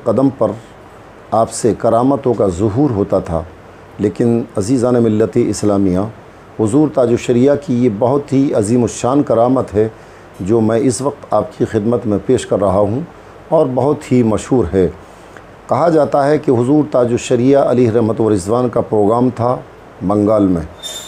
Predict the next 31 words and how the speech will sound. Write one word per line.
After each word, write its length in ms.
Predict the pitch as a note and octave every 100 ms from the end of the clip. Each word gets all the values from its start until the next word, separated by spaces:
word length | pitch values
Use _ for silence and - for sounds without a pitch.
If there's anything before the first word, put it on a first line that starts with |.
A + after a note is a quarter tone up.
| - - - - A#2+
آپ 380 | C3+ D#3+ D#3+
کے 200 | D#3+ D3+
بنگال 460 | B2 B2+ B2 C3 C#3 -
پہنچنے 380 | B2+ A#2+ D#3 C#3
سے 140 | - -
پہلے 280 | A#2+ B2 C3+
وہاں 300 | A#2 A#2 C#3+
پر 160 | C#3 - -
ایک 280 | C3 -
اللہ 260 | A#2 A#2 B2+ B2
کے 60 |
ولی 340 | A2 G#2 C3 C3+
جو 140 | A2
مجذوب 360 | G#2 G2+ A#2 D3+ -
تھے، 160 | A2+ A2 - - - -
ان 120 | A#2+
کا 120 | G#2+ A2
انتقال 440 | F2+ G2+ B2 C3
ہو 100 | A#2+
جاتا 340 | A#2+ A#2 A#2+
ہے۔ 120 | A2+ A#2+ - - - - - -
حسن 240 | D3 F3+
اتفاق 680 | E3+ E3 D3 C#3+ D#3+ F3 - - - -
کہ 100 | B2+
جہاں 360 | A2 A#2+ C#3 B2+
حضور 320 | A2+ C#3 D#3+ -
تاج 160 | B2+ A#2+
الشریعہ 640 | A2 C3 B2 C#3+ D3 -
علیہ 200 | A#2+ B2+
الرحمہ 340 | A2+ A2 C3 D3
کا 200 | C3 B2+